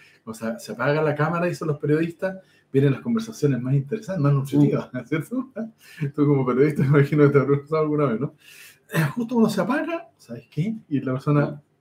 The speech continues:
Speaker 1: se abre
Speaker 2: Te
Speaker 1: la
Speaker 2: sueltan
Speaker 1: boca,
Speaker 2: la papita.
Speaker 1: te sueltan la papita. Claro, porque de alguna manera,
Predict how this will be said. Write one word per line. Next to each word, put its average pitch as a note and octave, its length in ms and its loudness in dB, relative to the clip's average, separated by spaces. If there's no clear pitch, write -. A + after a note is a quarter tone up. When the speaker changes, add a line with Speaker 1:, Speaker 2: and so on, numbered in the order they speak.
Speaker 1:
se - 200 -10
abre C3 160 0
Speaker 2:
Te C#3+ 60 6
Speaker 1:
la B2 60 0
Speaker 2:
sueltan E3+ 300 6
Speaker 1:
boca, - 0 -
Speaker 2:
la C#3+ 100 4
papita. D3+ 320 6
Speaker 1:
te C#3+ 60 4
sueltan D3 340 2
la B2 100 -4
papita. A2 420 -12
Claro, F3 180 -6
porque C3+ 140 0
de C3 60 4
alguna D#3+ 220 0
manera, G3 500 -2